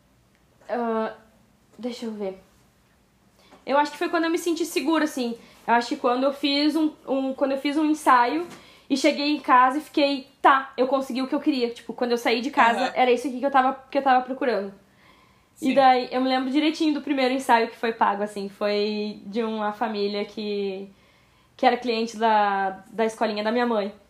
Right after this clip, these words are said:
Speaker 1: Que também é um privilégio, né? A minha mãe tinha clientes.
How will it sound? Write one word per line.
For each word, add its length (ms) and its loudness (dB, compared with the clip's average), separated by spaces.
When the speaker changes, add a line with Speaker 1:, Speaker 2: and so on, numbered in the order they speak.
Speaker 1:
Que 60 -20
também 280 -2
é 40 -4
um 60 -6
privilégio, 520 0
né? 220 -4
A 80 -8
minha 120 -2
mãe 200 -2
tinha 340 -6
clientes. 640 -6